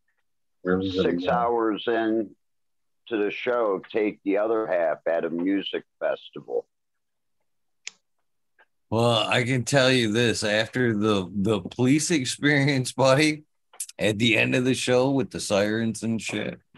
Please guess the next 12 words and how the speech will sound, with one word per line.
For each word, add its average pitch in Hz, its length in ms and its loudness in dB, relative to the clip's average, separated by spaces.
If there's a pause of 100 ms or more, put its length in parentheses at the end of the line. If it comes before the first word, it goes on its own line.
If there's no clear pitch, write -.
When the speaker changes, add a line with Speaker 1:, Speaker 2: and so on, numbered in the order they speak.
(100)
Speaker 3:
pushing 95 400 -4
us 92 280 -4
out, 95 360 -2 (340)
I 85 220 -2
was 107 400 -4 (680)
allegedly 113 1040 0 (120)
still 139 600 0
a 113 120 -2
little 110 580 0
deep. 95 460 -2 (1120)
And 104 420 0 (540)
the, 120 260 4